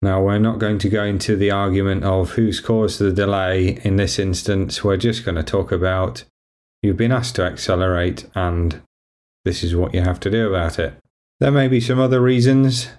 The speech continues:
So a client may ask for a portion of a building earlier and you might be asked to accelerate a particular section of a building. There could also be some kind of scope increase during the life of the job. That might be client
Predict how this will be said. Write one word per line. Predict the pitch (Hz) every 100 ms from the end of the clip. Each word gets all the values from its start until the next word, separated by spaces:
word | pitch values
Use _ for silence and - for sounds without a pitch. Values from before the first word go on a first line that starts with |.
| _
So | - 98 95 95 95 95 107 -
a | 98
client | - 117 113 113
may | 110 104
ask | 107 120 -
for | - 107 101
a |
portion | - 113 107 113
of | 101
a | 98
building | 98 117 113 113 110 113 113
earlier | 113 110 110 110 110 - - _ _
and | 92 92 92 92 85 - _ -
you | 95
might | 92 95 90
be | 98
asked | 98 -
to | -
accelerate | 95 - - 98 98 95
a | -
particular | - - 120 - 101 92
section | - 120 - 120
of | 117 107
a |
building. | 113 120 123 139 123 - _ _ -
There | 156
could | 143 135
also | 131 123 131
be | 123 127 120
some | 120 117
kind | 117 110
of | 107
scope | - - 123 120
increase | 107 90 95 90 85 - - - _ _ -
during | 107 101
the | 98
life | 104 95 -
of |
the | 98
job. | 92 110 113 113 - _ _ _ -
That | 101
might | 104 104 98
be | 101 101 92
client | - 120 113 113 107 - -